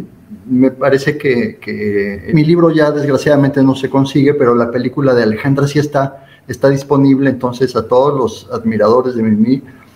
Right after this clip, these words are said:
eh, se las recuerdo, es, está fácilmente conseguible en, en YouTube y en la página de la Filmoteca.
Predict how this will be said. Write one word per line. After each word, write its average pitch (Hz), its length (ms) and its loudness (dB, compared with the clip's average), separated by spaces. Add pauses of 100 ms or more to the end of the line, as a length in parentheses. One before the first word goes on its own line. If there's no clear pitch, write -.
(420)
eh, 110 180 -2
se 113 140 0
las 110 160 2
recuerdo, 131 600 2
es, 123 160 -4
está 139 320 -4
fácilmente 127 600 -2
conseguible 117 680 0
en, 107 280 -2
en 110 120 0
YouTube 143 480 0
y 117 140 2
en 110 100 4
la 110 100 0
página 127 320 -2
de 113 60 2
la 107 120 0
Filmoteca. 98 600 -6